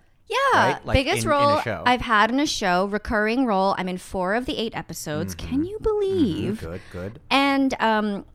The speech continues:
Speaker 1: I knew this show was gonna be big because Giancarlo Esposito is in it, and
Speaker 2: A K A
Speaker 1: it's
Speaker 2: Gus
Speaker 1: like
Speaker 2: Fring.
Speaker 1: Gus Fring from Breaking Bad, um, and just, like, big cast, very, like, big flashy cast, and, um,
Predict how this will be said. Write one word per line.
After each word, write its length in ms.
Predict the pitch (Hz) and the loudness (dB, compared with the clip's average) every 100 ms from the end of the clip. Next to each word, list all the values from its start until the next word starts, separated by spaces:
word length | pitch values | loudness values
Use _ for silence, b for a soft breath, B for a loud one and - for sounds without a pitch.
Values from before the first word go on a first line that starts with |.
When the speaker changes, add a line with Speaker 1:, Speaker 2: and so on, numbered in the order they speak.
| - | -4
Speaker 1:
I 120 | 233 277 | 2 4
knew 260 | 269 311 | 6 4
this 160 | 339 359 | 2 -2
show 200 | - 226 | -2 -2
was 120 | 226 | -2
gonna 140 | 240 | -2
be 100 | 202 | -4
big 300 | 185 185 185 | -4 -4 -4
because 260 | 175 185 196 | -4 -4 -2
Giancarlo 400 | 175 165 165 143 | -2 -2 -2 -4
Esposito 540 | 143 156 220 262 247 233 | -6 -6 -4 -2 0 0
is 100 | 247 | -2
in 120 | 233 | -2
it, 260 | 214 214 214 | -2 -2 -4
and 100 | 185 | -4
Speaker 2:
A 40 | 175 | -4
K 40 | |
A 40 | 196 | -4
Speaker 1:
it's 60 | |
Speaker 2:
Gus 20 | 170 | -4
Speaker 1:
like 160 | 156 151 | -4 -4
Speaker 2:
Fring. 340 | 139 147 151 | -6 -6 -6
Speaker 1:
Gus 220 | 160 156 | -6 -6
Fring 180 | - 165 | -4 -2
from 240 | 160 160 156 | 0 -2 0
Breaking 280 | 147 151 | -2 -2
Bad, 360 | 151 175 165 165 - | -2 0 -2 -4 -6
um, 280 | 170 156 147 - | -2 -2 -2 -2
and 320 | 226 233 240 240 B B - | 2 4 4 -2 B B -4
just, 240 | 277 - | -2 2
like, 240 | 254 208 165 | 2 4 4
big 220 | 269 233 | 4 2
cast, 440 | - 214 214 233 | 0 2 2 0
very, 360 | 190 220 226 233 | -2 0 0 0
like, 340 | 220 185 160 | -2 -4 0
big 240 | 208 202 175 | 2 2 -2
flashy 460 | - 170 185 214 | -2 -2 -2 -6
cast, 540 | 190 - 165 165 - - | -10 -10 -8 -8 -8 -6
and, 320 | 185 180 170 | 0 0 0
um, 280 | 170 160 156 | -2 -2 -4